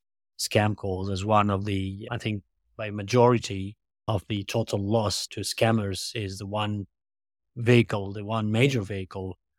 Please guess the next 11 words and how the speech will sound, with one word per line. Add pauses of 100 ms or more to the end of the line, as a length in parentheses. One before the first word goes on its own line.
(120)
of
how
scammers
are
reaching
out
to,
uh,
to
potential
victims.